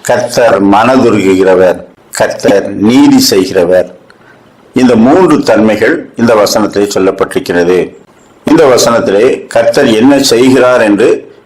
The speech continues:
இரண்டு காரியங்கள் சொல்லப்பட்டிருக்கிறது. ஒன்று காத்திருப்பார், இரண்டாவது எழுந்திருப்பார்.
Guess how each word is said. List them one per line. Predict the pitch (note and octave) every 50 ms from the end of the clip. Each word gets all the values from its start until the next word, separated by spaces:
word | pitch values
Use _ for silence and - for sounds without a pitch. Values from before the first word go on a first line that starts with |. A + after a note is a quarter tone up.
| _ _
இரண்டு | - A2 B2+ C3+ C#3+ D3+ C#3+ C3+
காரியங்கள் | - - A2 G2+ G#2 G2+ G2+ F#2+ F#2+ -
சொல்லப்பட்டிருக்கிறது. | G2 F#2 F#2+ F#2+ F#2 - - F#2+ - - F2 F2 F2 E2+ F#2+ B2 D3 - - - - - _ _ _ _ _ _
ஒன்று | - D3 D#3 D#3+ C#3 C3+ A#2+ - C3+ C3+ - - -
காத்திருப்பார், | B2 C3 D#3 D#3 C3 - D3 C3 A#2 A2 - - A2+ G#2+ F#2+ F2+ G2+ - - - - _ _ _ _ _ _ _ _ _ _ _ _ _
இரண்டாவது | A#2 A#2+ B2+ D3+ D#3+ D#3 C#3 B2 A2 G#2 G2+ F#2+ G#2 B2+ D3
எழுந்திருப்பார். | A#2+ G2+ G#2 A2 B2 C3 C3 B2+ A#2+ G2+ G#2 G2+ - - G2 F#2 E2+ E2 -